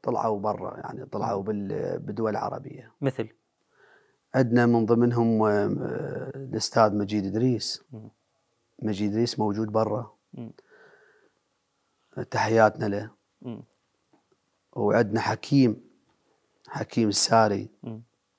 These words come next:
Speaker 1: عندنا كثير من الفنانين يعني طلعوا برا من
Speaker 2: طيب،
Speaker 1: من
Speaker 2: كم
Speaker 1: البلد.
Speaker 2: أغنية لغيرك تمنيتها إلك؟
Speaker 1: ما أتمنى خير غير، يعني خير شخص يكون لي.
Speaker 2: لا، عجبتك حيل
Speaker 1: لا.
Speaker 2: يعني؟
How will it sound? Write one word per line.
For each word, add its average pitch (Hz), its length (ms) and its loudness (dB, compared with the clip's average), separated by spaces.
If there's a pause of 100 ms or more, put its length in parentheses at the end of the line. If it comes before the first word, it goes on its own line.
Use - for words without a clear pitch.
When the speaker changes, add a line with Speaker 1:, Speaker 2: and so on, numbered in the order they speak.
(1120)
Speaker 1:
عندنا 165 260 8
كثير 170 320 10
من 156 60 12
الفنانين 123 720 6 (500)
يعني - 300 -2
طلعوا 120 340 4
برا 101 280 -2
من - 300 -10 (600)
Speaker 2:
طيب، 92 220 2
Speaker 1:
من - 180 -10
Speaker 2:
كم 202 80 10
Speaker 1:
البلد. 190 160 8
Speaker 2:
أغنية 165 240 4
لغيرك 160 500 4
تمنيتها 127 560 -2
إلك؟ 104 400 -8 (3250)
Speaker 1:
ما 147 160 8
أتمنى 117 320 2
خير 113 240 0
غير، 107 160 0
يعني 107 280 2
خير 107 640 0
شخص - 480 -2
يكون 110 580 -2
لي. - 320 -6
Speaker 2:
لا، 285 140 6
عجبتك 180 520 4
حيل 117 280 -2
Speaker 1:
لا. 120 140 -4
Speaker 2:
يعني؟ 113 200 -4